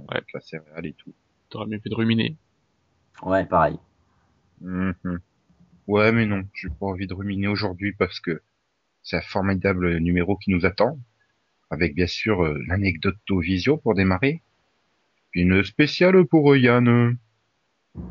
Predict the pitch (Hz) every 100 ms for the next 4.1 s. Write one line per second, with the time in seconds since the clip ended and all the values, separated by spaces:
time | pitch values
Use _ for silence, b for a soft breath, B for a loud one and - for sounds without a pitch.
0 | - 71 78 104 - - - 76 95 95
1 | 90 101 117 _ _ _ _ - B B
2 | B - 95 127 120 170 165 139 117 113
3 | - 123 117 - 107 110 - - 101 107
4 | 107